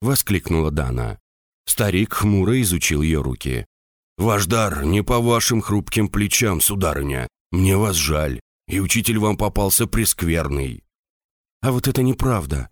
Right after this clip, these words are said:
тихо, но очень твердо сказала Дана, глядя в его янтарные цыганские глаза. Захариас ничего не ответил, лишь непонятно дернул уголком рта, то ли в усмешке, то ли с досадой,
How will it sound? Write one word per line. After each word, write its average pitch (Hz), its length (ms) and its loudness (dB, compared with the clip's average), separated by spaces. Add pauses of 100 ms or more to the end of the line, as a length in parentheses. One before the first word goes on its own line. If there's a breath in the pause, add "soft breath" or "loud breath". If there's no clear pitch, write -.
(340)
тихо, 95 420 -2
но 82 160 2
очень 82 300 0
твердо 87 380 0
сказала 78 440 0
Дана, 71 420 -2 (300)
глядя 98 380 2
в - 20 0
его 90 380 2
янтарные 85 720 0
цыганские 80 580 -2
глаза. 71 540 -4 (560)
Захариас 123 560 0
ничего 107 680 0
не 69 80 2
ответил, 73 580 -2 (200)
лишь 104 240 2
непонятно 135 580 0
дернул 95 540 0
уголком 82 560 0
рта, 62 400 -4 (200)
то 220 100 2
ли 175 60 2
в 107 60 0
усмешке, 90 640 0
то 87 180 -2
ли 80 120 0
с 73 60 0
досадой, 69 640 -2